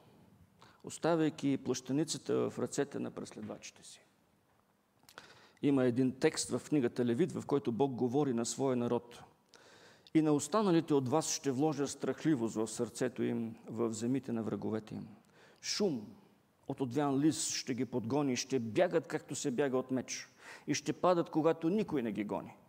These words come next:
Ще падат един върху друг, като че ли пред меч, когато никой не ги гони, и няма да може да устоите пред враговете си.“ Двадесет и шеста глава на книгата Левит. Учениците са изплашени до смърт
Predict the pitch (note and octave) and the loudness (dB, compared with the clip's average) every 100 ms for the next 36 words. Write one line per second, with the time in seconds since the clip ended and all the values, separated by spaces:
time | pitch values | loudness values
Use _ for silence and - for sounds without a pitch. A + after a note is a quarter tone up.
0 | _ - - - - - D3 F#3 F3+ E3+ | _ -20 -20 -20 -20 -8 4 6 6 6
1 | D#3 G#3+ F#3+ E3 - D3 B2+ - - - | 6 6 6 4 2 2 2 0 -10 -20
2 | _ - - - D3+ - D#3 D3+ D3+ B2+ | _ -20 -8 -6 -4 0 0 2 2 2
3 | E3 C#3+ - - - C#3 F3 E3+ F#3 G#3 | 2 2 0 -4 0 2 2 2 2 2
4 | D3+ B2+ G#2+ A2+ C3+ C#3+ C#3 G3+ A3 F#3+ | 0 0 0 0 2 2 2 2 0 2
5 | D#3+ D3+ F#3 D#3+ E3+ - D3 D3+ C3+ - | 2 2 2 2 0 0 0 0 -4 -4
6 | B2 A#2+ A2+ A2+ G#2 - - - _ _ | -4 -4 -4 -6 -8 -12 -16 -16 _ _
7 | _ _ _ _ _ _ _ B2 A#2 - | _ _ _ _ _ _ _ -4 -4 -6
8 | - - - G2+ G#2+ G#2 G2 - - - | -6 -6 -6 -6 -4 -4 -6 -8 -10 -10
9 | - - D#3 - _ _ _ - - - | -12 -12 -16 -20 _ _ _ -20 -20 -20
10 | - - - - _ _ _ E3+ D#3+ A3 | -20 -20 -20 -20 _ _ _ 0 6 6
11 | A3+ F#3 E3+ D3 D3+ - C#3 - - E3+ | 4 2 2 4 4 4 2 2 2 2
12 | - E3 D3 C#3 - C#3+ C#3 - | 2 0 0 0 0 -2 -2 -8